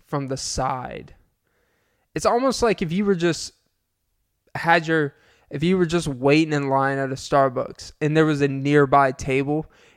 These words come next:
and you just sat your right cheek on there while, like, poking it out a little, while twisting your neck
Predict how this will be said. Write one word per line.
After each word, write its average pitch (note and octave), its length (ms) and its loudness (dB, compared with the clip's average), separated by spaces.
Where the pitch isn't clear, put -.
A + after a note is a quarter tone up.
and D3+ 120 0
you D#3+ 60 0
just - 440 -2
sat D#3+ 260 2
your D3+ 160 -2
right C#3+ 320 2
cheek D3+ 360 -4
on D#3+ 200 -2
there F3+ 300 -6
while, C#3 360 2
like, C3+ 240 -8
poking D#3 420 -4
it C#3 60 0
out C3+ 300 4
a D#3 60 -2
little, E3+ 520 -4
while A#2+ 180 -4
twisting - 520 -6
your C#3 180 -4
neck C#3 400 -6